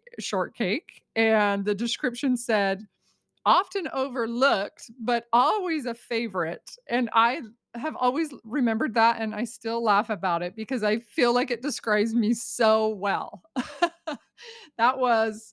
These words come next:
oh man, that was probably fourteen years ago, fifteen maybe, uh, when I first encountered that. And it was just so true. I was like, "Oh, how does this,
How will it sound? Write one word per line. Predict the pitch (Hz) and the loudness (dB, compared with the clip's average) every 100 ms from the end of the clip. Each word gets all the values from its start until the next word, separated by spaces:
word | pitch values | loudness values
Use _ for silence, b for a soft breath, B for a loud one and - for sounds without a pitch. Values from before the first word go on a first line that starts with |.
| - | -6
oh | 220 233 | -2 -2
man, | 196 202 202 196 | -2 -4 -2 -2
that | - | -2
was | - | 0
probably | 285 208 208 - _ | 0 0 -2 -6 _
fourteen | - 294 254 240 - 262 254 | -6 2 2 2 -2 0 0
years | 202 185 254 262 | 0 -4 -4 -2
ago, | 254 262 349 B B B B _ | 0 2 0 B B B B _
fifteen | - 269 - 277 262 240 | -4 -4 -2 0 2 2
maybe, | 226 233 233 240 254 - | 0 0 0 0 -2 -2
uh, | 220 | 0
when | 214 202 | 0 -2
I | 208 | -4
first | 240 240 - | -4 -4 -4
encountered | 202 - 240 240 285 208 | -6 -2 0 0 -4 -2
that. | 185 165 160 - | 0 0 0 -2
And | 208 185 185 180 _ _ - _ _ _ _ | 0 0 -2 -10 _ _ -20 _ _ _ _
it | - - 247 - _ - | -12 -6 -6 -8 _ -6
was | 240 247 - | -4 -4 -4
just | 277 330 - | -2 -2 -2
so | - 339 | -2 -2
true. | 269 370 370 | 0 0 2
I | |
was | 247 | 2
like, | 233 - | 0 0
"Oh, | - 269 | 2 4
how | 320 | 4
does | 330 311 | 0 -2
this, | 302 | -10